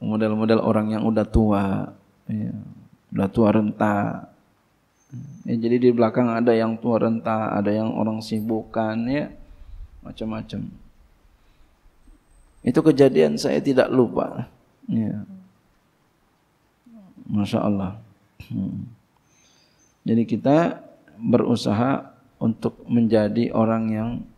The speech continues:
berusaha. Setelah itu kita terserah, kita serahkan semua kepada Allah Subhanahu wa taala. Berusaha menjadi orang yang membuat orang gembira sama kita. Hmm.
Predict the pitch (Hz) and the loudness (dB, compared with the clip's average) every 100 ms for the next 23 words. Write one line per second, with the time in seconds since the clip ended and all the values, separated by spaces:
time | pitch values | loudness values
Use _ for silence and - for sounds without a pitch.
0 | - _ _ _ - - - - 127 269 | -20 _ _ _ -20 -20 -4 4 4 4
1 | - 110 95 - - _ - 120 113 117 | 4 2 2 -4 -18 _ -8 -4 2 4
2 | 113 120 - 117 110 107 - _ _ - | 4 2 0 -2 -2 -4 -8 _ _ -8
3 | 117 104 110 107 - 101 92 - 120 110 | -2 -2 0 -2 -2 -8 -8 -8 -6 -2
4 | 113 107 104 98 - 104 98 104 95 - | 0 0 0 -2 0 -2 -2 -2 -2 -2
5 | 101 104 101 104 98 98 95 80 104 90 | 2 2 2 2 0 0 -4 0 0 -2
6 | 90 95 95 - - - - - - - | -2 -4 -4 -6 -4 -6 -8 -20 -20 -20
7 | _ 139 143 127 131 139 143 131 123 120 | _ 6 6 6 2 2 2 2 2 2
8 | 113 113 117 123 - 113 117 113 113 123 | 2 2 2 2 2 0 0 0 0 0
9 | 143 - - _ _ 117 117 110 110 107 | -2 -8 -18 _ _ 2 4 4 2 0
10 | - 107 107 107 107 104 120 123 - - | -2 -2 0 0 0 4 4 6 4 2
11 | 107 107 - 123 - - - _ _ _ | 0 0 -4 -12 -12 -18 -18 _ _ _
12 | _ _ _ _ _ _ _ _ _ _ | _ _ _ _ _ _ _ _ _ _
13 | _ _ _ - 107 101 110 | _ _ _ -10 -8 -8 -12